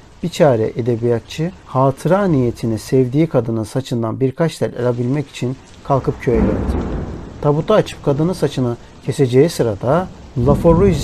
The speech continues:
gözlerini açtı. Genç kadın ölmemiş, vakitsiz defnedilmişti.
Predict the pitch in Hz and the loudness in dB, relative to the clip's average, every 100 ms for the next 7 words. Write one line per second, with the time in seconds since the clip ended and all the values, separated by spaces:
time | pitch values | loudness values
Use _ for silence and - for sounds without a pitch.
0 | - - - 135 139 131 151 147 156 123 | -6 -8 4 4 6 4 2 4 2 0
1 | - - 107 - - 165 165 - 127 143 | -2 -6 -8 -8 2 2 2 0 0 2
2 | 139 - 139 156 123 110 139 - - - | -2 0 4 4 4 0 -4 -6 -10 -6
3 | - 135 - - - 160 156 - 139 113 | 0 0 0 -4 -4 -4 -4 -2 -2 0
4 | 113 107 104 98 | -2 -2 -6 -8